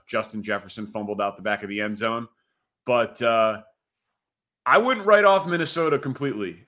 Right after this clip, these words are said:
as a N F C wildcard team, despite massive defensive problems, Pony. The N F C is just gonna be wide open, I think, for the wildcard spots. So their offense is good.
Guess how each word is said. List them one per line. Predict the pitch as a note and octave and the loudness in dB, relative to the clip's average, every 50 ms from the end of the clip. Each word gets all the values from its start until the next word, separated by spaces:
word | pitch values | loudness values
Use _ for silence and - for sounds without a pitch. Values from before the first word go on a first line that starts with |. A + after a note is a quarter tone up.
| - | -2
as | A#2+ B2 B2 B2 A#2 A2+ A#2+ | 0 2 2 2 0 -2 0
a | A#2+ A#2 A2+ A2 A2 | 0 2 2 2 2
N | - A#2 B2+ B2 | 0 -2 -2 -2
F | C3 B2 | -4 -4
C | - - B2 | -6 -8 -4
wildcard | A2+ A#2 A#2 A2 A2 G#2+ - - G#2+ G2+ F#2+ F2+ | 0 2 2 2 2 0 -2 -4 -4 -4 -4 -6
team, | - G#2 G2 F#2 F2 E2+ | -8 -8 -8 -8 -8 -10
despite | F#2 A2 - - - A2+ G#2+ G#2 G2+ G#2 G#2 | -10 -12 -10 -6 -2 0 0 0 0 -2 -4
massive | G#2 G#2+ A#2 A2+ A2+ - - A2+ G#2 | 0 4 4 4 4 2 -2 -10 -10
defensive | G#2+ G2+ - A#2 A2 G#2 G#2 G2 G2 F#2 | -10 -6 -2 -2 -2 -2 -4 -10 -14 -8
problems, | - A2 G#2 G2+ F#2+ F#2 F#2 E2+ D#2 D#2 - | -2 0 0 0 0 -2 -8 -14 -14 -16 -12
Pony. | - F#2+ F2+ E2+ E2+ E2+ E2 D#2 _ _ - | -8 -8 -8 -8 -8 -10 -12 -14 _ _ -4
The | - A#2+ B2 | -2 2 2
N | C3 | 2
F | D#3 D3+ | 2 0
C | - - D3 D3+ | -2 -4 -4 -4
is | C3+ | -4
just | D3 C3+ C3 - | -4 -6 -6 -4
gonna | - C3 B2 A2+ | -2 -4 -4 -2
be | G#2 A2 A2+ A2 | -4 -4 -4 0
wide | G#2+ G#2+ G#2 G#2 G2 | 2 4 4 4 4
open, | G2+ G2+ G2 - G2 | 2 -2 -2 -4 -4
I | F#2+ F#2 F#2 | -4 -4 -4
think, | - - G2 F#2+ F#2 _ - | -4 -8 -10 -10 -10 _ -16
for | - G#2 | -12 -10
the | F#2+ F#2+ | -10 -8
wildcard | F2+ F#2+ G2+ F#2+ F#2 F#2 F#2 - F#2+ F2+ F2 E2 | -4 0 0 0 0 0 -4 -6 -6 -6 -6 -6
spots. | - - - F#2 F2 E2+ E2 - - - - | -10 -10 -6 -4 -2 -4 -4 -6 -8 -12 -10
So | - G2 F#2 F2 F2 E2+ - _ _ _ _ _ - | -6 -4 -4 -4 -4 -6 -10 _ _ _ _ _ -6
their | - A#2 C3+ | 0 4 6
offense | C#3 C3+ C#3 C3+ C3+ B2+ - | 6 6 6 2 -2 -2 -4
is | - A#2+ G#2+ - | -8 -8 -10 -8
good. | E2+ A2 A2 G#2+ G#2 G2+ G2 F#2+ - | -6 -4 -2 0 -2 -2 -4 -6 -12